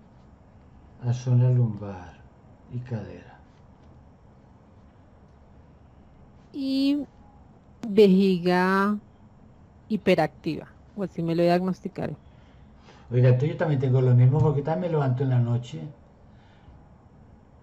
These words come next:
Speaker 2: <laughs>
Speaker 1: Afortunadamente yo no voy donde los médicos a que me diagnostiquen.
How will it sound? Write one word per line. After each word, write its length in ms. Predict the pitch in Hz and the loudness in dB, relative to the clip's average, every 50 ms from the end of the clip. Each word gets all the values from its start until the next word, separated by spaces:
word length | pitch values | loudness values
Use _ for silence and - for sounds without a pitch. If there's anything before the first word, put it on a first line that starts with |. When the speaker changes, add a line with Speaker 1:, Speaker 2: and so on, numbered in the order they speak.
| - - - - | -20 -16 -2 0
Speaker 2:
<laughs> 240 | - - - - 147 | 2 2 4 4 4
Speaker 1:
Afortunadamente 880 | 151 147 - 160 160 151 143 156 156 151 147 156 170 175 160 175 180 | 4 4 4 4 2 2 0 -2 -2 0 0 0 -2 -4 -6 -6 -6
yo 100 | 165 170 | -6 -4
no 100 | 165 165 | -2 0
voy 120 | 165 165 165 | 0 0 0
donde 220 | 170 170 160 156 | -2 -2 -2 -2
los 160 | 143 135 131 | 0 0 0
médicos 360 | 131 135 147 156 - - 143 147 | 0 0 -2 -2 -4 -4 -6 -4
a 80 | 147 | -4
que 100 | - 147 | -4 -4
me 100 | 139 131 | -2 0
diagnostiquen. 840 | 127 123 120 117 123 123 123 123 - - 151 135 123 - - 110 95 | 0 2 2 2 2 2 2 0 0 -4 -8 -8 -8 -8 -10 -12 -14